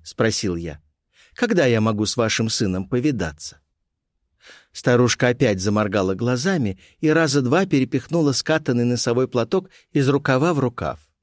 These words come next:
«Ох, государь мой, государь мой, сумлеваемся мы!» «Позвольте, Мастридия Карповна, вручить вам следующее», перебил я ее и подал ей десятирублевую бумажку.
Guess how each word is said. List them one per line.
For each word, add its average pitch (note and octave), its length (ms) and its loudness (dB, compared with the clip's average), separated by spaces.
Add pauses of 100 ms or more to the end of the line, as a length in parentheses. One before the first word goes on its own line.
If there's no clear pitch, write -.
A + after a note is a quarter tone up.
(800)
«Ох, F#3 260 2
государь C3+ 600 2
мой, A2+ 180 2
государь A2 640 0
мой, F2+ 280 -2 (200)
сумлеваемся F3+ 960 2
мы!» G2+ 300 0 (1000)
«Позвольте, F3 640 2
Мастридия C#3+ 640 2
Карповна, F2+ 720 -4 (240)
вручить G3+ 500 0
вам F#3 260 0
следующее», E2+ 1000 -2 (220)
перебил G2+ 440 0
я F#2+ 200 0
ее D3+ 360 0 (320)
и - 80 0
подал F#3+ 360 4
ей F3 300 2
десятирублевую C#3+ 1080 0
бумажку. F#2+ 760 -6